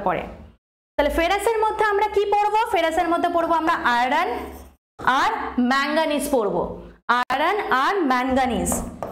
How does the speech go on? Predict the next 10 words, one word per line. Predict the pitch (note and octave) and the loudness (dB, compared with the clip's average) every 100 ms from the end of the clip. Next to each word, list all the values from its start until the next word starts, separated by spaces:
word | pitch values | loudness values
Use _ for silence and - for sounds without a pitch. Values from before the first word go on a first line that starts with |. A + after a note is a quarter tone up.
| - | -6
ঠিক | D#4+ D#4+ F4 | 0 2 2
আছে? | F#4+ F#4+ A#4 - - - - _ _ _ _ _ _ _ _ _ _ _ _ - - - - _ _ - | 2 0 0 -6 -12 -18 -20 _ _ _ _ _ _ _ _ _ _ _ _ -20 -18 -20 -20 _ _ -2
iron | B3 C#4 F4 | 0 2 0
আর | F#4 G#4+ | 0 0
manganese | C#4+ C4+ C4 A#3 A#3 | 0 0 0 0 0
পড়বো। | G#3+ F#3 - - - - _ _ _ C#4 | -2 -2 -4 -6 -14 -20 _ _ _ 0
নন | D#4+ F#4+ A4 | 2 2 0
ফেরাসের | G#4 G4+ G#4 G4+ | 0 0 0 0
মধ্যে | G4+ G4+ | 0 2
পড়বো | F#4+ F#4+ | 2 0